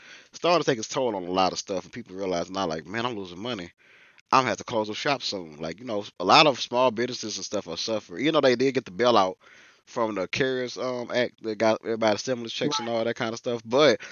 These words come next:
Speaker 1: a lot of businesses didn't get that, though, they said. They said a lot of money went to, like, I know they said Shake Shack,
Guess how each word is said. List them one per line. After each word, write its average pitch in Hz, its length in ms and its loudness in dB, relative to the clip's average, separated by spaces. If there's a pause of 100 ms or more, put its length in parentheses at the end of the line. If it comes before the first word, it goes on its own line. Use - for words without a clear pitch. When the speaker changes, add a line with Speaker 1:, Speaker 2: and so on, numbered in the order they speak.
(140)
Speaker 1:
a 113 80 6
lot 135 220 12
of 190 60 4
businesses 151 320 0
didn't 127 300 -2
get 147 220 2
that, 110 200 8
though, 104 140 -2
they 104 100 2
said. 110 240 2
They 123 60 0
said 139 160 2
a 113 100 8
lot 139 220 8
of 151 80 0
money 131 220 0
went 123 260 -4
to, 139 100 0
like, 113 400 4 (560)
I 151 100 10
know 175 100 10
they 180 80 6
said 143 300 8
Shake 180 220 4
Shack, 139 400 4